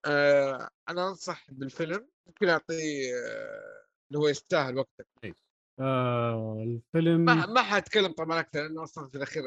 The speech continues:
Speaker 1: أنيميشن. التمثيل ما يوضح، كله رسوم وكذا و-، بس التمثيل الصوتي كان كويس. آه، قصة استمتعت فيها، بعرف إيش اللي يصير.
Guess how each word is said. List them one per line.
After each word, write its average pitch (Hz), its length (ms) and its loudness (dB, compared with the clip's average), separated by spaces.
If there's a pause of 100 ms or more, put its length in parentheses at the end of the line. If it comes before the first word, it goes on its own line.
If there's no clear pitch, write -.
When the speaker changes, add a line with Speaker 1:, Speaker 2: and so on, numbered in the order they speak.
Speaker 1:
أنيميشن. 127 440 -14 (480)
التمثيل 165 460 -2
ما 160 120 2
يوضح، 135 360 -4
كله 139 280 -2
رسوم 127 340 -10
وكذا 135 300 -4
و-، 120 300 -6 (200)
بس - 280 -14 (180)
التمثيل 170 360 0
الصوتي 160 320 -6
كان 139 260 -12
كويس. 139 520 -10 (180)
آه، 156 400 4 (160)
قصة 160 320 -2 (380)
استمتعت 139 540 -4
فيها، 147 460 0
بعرف 139 360 2
إيش - 160 -12
اللي 143 120 -8
يصير. 143 440 -8